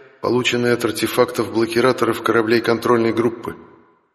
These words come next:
Прошелестел в голове ученого бесстрастный доклад вычислителя. В объеме облака сформировалось схематичное изображение галактики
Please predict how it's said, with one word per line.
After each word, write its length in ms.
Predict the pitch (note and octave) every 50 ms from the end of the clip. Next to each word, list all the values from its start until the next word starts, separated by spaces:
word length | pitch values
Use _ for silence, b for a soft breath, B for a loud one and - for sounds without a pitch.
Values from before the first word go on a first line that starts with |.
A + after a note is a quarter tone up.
| _ _ _ _ _ _ _ -
Прошелестел 880 | - D#2 D2+ C#2+ - - D#2 E2 E2 D#2+ - - - F#2+ G2+ F#2+ F2
в 60 | D#2+
голове 320 | D#2+ F2 E2 E2+ F2 E2+ E2+
ученого 500 | F2 E2+ - - G#2+ G#2+ G2+ G2 F#2 F2
бесстрастный 800 | D#2+ D#2+ F2 E2+ E2+ D#2+ - - - - G#2 G#2 G2 - G2+ F#2
доклад 380 | E2+ F#2 E2 - F#2 F2 -
вычислителя. 680 | - F2 - - - - - G2+ F#2 - D#2+ D#2+ - - _ _ _ _ _ _ _ _ _ _ _ _ _ _ _ _ _ _ _ _ _ _ _ _ _ -
В 120 | - D#2
объеме 360 | D#2 D2 D#2+ E2+ E2+ E2+ F2+
облака 360 | G2 G#2 G2 G2+ F#2+ - F2
сформировалось 680 | E2 - - F2 F2 F#2 F#2 F2 F#2+ G2+ G#2+ G#2+ G2 F2
схематичное 680 | - - - F#2 F#2 F#2 E2+ - G#2+ - - - F#2+ F2+
изображение 540 | F2+ F2 F2 F#2 F2+ F2 F#2 F2+ F2 E2+
галактики 760 | D#2+ F2 F2+ F2+ G#2 A#2 B2 - - G2+ F2+ - - F#2+ -